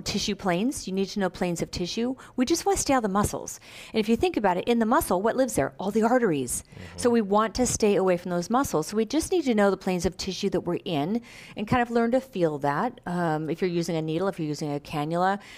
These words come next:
Speaker 1: that's the biggest thing. Um,
Speaker 2: I
Speaker 1: if you
Speaker 2: think
Speaker 1: get into a
Speaker 2: it's
Speaker 1: muscle, you can get balls. You can make little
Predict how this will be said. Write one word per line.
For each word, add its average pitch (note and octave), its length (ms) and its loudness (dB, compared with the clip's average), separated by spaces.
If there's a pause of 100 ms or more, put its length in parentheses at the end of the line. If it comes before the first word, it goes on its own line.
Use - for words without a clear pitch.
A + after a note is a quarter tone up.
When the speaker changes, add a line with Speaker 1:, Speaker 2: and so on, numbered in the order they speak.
(160)
Speaker 1:
that's C4 180 2
the F4 80 4
biggest F3 380 2
thing. C3+ 320 -2
Um, D3 560 -2
Speaker 2:
I - 60 0
Speaker 1:
if G3+ 100 -2
you A#3 60 2
Speaker 2:
think A3 40 0
Speaker 1:
get A3+ 120 4
into A3+ 180 0
a - 20 4
Speaker 2:
it's G#3 60 0
Speaker 1:
muscle, G#3 240 2
you A3 60 0
can A3 60 -4
get A#3+ 200 0
balls. G3 400 2
You G3+ 80 -6
can G3+ 80 -4
make G3 160 -4
little G3+ 260 -4